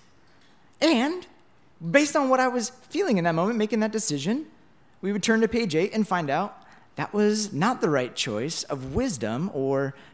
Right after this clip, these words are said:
good decisions in the lens of Star Wars. The bad guys won. And it got me thinking,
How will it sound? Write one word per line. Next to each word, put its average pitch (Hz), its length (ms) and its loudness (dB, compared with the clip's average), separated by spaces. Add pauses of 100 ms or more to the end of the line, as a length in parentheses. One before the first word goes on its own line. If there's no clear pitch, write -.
(100)
good 165 140 2
decisions 156 540 0
in 151 60 -2
the 143 80 0
lens 143 240 -2
of 131 80 -8
Star 285 320 -4
Wars. 151 440 -4 (480)
The 240 80 -2
bad 269 200 0
guys 269 240 4
won. 233 420 0 (500)
And 233 400 2 (600)
it 220 140 -6
got - 180 -4
me 233 140 0
thinking, 135 560 -4